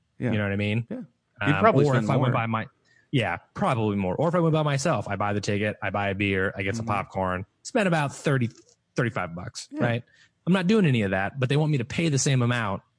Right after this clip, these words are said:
Speaker 2: and it goes straight to them. It goes
Speaker 1: Yeah.
Speaker 2: all to them. It doesn't go to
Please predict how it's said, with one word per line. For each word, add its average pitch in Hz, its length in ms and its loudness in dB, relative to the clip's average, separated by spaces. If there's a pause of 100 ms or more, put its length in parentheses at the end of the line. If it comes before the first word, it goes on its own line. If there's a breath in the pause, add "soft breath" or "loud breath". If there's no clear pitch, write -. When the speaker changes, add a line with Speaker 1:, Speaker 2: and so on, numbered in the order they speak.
(1300)
Speaker 2:
and 123 100 0
it 123 40 0
goes 120 180 2
straight 135 360 0
to 113 80 0
them. 101 380 0
It 147 60 -4
goes 110 160 2
Speaker 1:
Yeah. 120 160 4
Speaker 2:
all 127 140 2
to - 100 -2
them. 92 320 -2
It 110 60 -2
doesn't 139 180 2
go 156 220 4
to 113 600 2